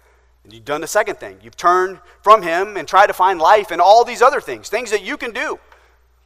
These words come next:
The broken cisterns didn't, didn't fall because of the weight of what it was trying to hold. They were broken from the beginning, right? The same is true for us. When we are going to the world over and over and over again, trying to find satisfaction in those things, guess what?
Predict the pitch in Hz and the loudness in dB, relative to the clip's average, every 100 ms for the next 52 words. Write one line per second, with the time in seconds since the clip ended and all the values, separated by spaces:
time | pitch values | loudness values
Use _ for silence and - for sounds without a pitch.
0 | _ _ _ _ _ _ _ _ - 165 | _ _ _ _ _ _ _ _ -14 2
1 | 233 285 254 - 269 277 208 170 - 240 | 4 4 0 -8 -8 -6 -6 -6 -2 -4
2 | 226 165 139 269 208 - 214 247 214 185 | -4 -8 -6 -6 -4 0 2 2 2 0
3 | 185 - _ _ _ 180 233 185 180 170 | -2 -8 _ _ _ -4 -2 0 0 4
4 | 233 254 208 170 226 220 185 - 233 202 | 2 4 0 2 2 2 -2 0 2 2
5 | 147 233 220 - - - 226 240 - 247 | 0 0 0 -6 -14 -4 0 0 6 6
6 | - 208 214 208 185 240 269 117 _ - | 6 -2 -4 -4 -4 -4 -6 -8 _ -8
7 | 120 185 254 - _ _ _ _ _ 156 | -4 -4 -4 -14 _ _ _ _ _ -8
8 | 269 285 240 254 254 254 294 - 320 240 | -6 -6 -8 -10 -2 0 2 0 -4 -4
9 | 302 170 190 277 277 233 214 247 214 - | -2 -2 -4 -4 -4 -6 -2 0 0 0
10 | 226 240 226 202 190 240 240 220 180 185 | -2 0 -2 -2 -2 -2 0 -2 0 -2
11 | 247 247 185 175 - 240 294 220 - 208 | -2 -2 -4 -6 -4 -2 -2 -2 2 2
12 | 190 - 240 233 - 226 269 214 190 226 | 2 -2 -2 -2 -4 -6 -6 -10 -10 -6
13 | 202 - 262 233 - 240 233 240 | -6 -6 -12 -10 -6 -6 -4 -4